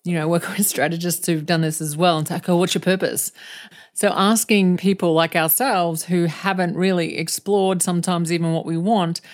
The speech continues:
"What is your purpose?" And I've certainly been in strategy sessions early on in, in my career and work on looking at that, and particularly from a business point of view. But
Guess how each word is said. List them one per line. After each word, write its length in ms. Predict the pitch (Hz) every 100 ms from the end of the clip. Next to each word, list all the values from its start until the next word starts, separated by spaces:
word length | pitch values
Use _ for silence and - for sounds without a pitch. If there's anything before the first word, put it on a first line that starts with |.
| -
"What 220 | 175 196
is 120 | 190 170
your 100 | 165
purpose?" 680 | - 196 185 156 147 - - - - -
And 100 | 180
I've 140 | 185 175
certainly 380 | - 180 175
been 320 | 165 175 170 165
in 320 | 165 165 160
strategy 480 | - 170 165 160 165
sessions 520 | - 170 - 160 156
early 260 | - 165 165
on 220 | 156 160
in, 320 | 160 156 147 -
in 180 | 165
my 200 | 156 156
career 500 | 156 - 160 160 160
and 300 | 151 143 156
work 380 | 156 160 160 156 - - - _ -
on 460 | 160 156 156 156 -
looking 380 | 190 226 190
at 140 | 160 -
that, 260 | 117 95
and 80 | -
particularly 360 | 151 - 180 170
from 180 | 170 165
a 60 |
business 380 | 147 196 247 233
point 240 | - 147
of 60 | 139
view. 260 | 139 139 139 _ _ -
But 560 | 175 170 170 - -